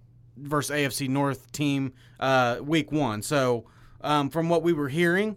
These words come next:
was the Browns are probably gonna get Pittsburgh and the Bengals are probably gonna get Baltimore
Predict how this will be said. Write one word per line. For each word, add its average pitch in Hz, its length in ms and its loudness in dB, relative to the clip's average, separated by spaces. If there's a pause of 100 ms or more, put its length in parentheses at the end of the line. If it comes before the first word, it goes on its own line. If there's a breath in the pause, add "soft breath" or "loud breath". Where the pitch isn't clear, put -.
(100)
was 135 640 0
the 139 120 -4
Browns 151 540 2
are 135 300 0
probably 147 600 2
gonna 135 400 -2 (280 soft breath)
get 139 240 2
Pittsburgh 175 680 2
and 143 200 0
the 131 60 -2
Bengals 151 340 0
are 139 60 -4
probably 147 280 -2
gonna 143 180 -2
get 120 220 -6
Baltimore 160 640 -2